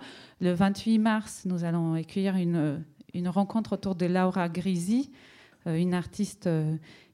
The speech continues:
italienne. Et puis, le cinq mars, le musée organisera, euh, dans le cadre des pionniers, et cinq avril, pardon, dans le cadre de l'exposition pionnière, une, euh,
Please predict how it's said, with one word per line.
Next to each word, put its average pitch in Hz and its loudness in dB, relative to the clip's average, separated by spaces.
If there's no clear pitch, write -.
italienne. 196 2
Et 185 0
puis, 214 -2
le 170 -2
cinq 269 -2
mars, 214 -2
le 185 0
musée 202 2
organisera, 180 0
euh, 156 -2
dans 233 4
le 240 6
cadre 202 -6
des 180 -4
pionniers, 180 -2
et 214 6
cinq 214 -4
avril, 202 2
pardon, 156 0
dans 220 0
le 214 0
cadre 196 -4
de 175 -4
l'exposition 170 -6
pionnière, 202 -2
une, 233 2
euh, 165 -2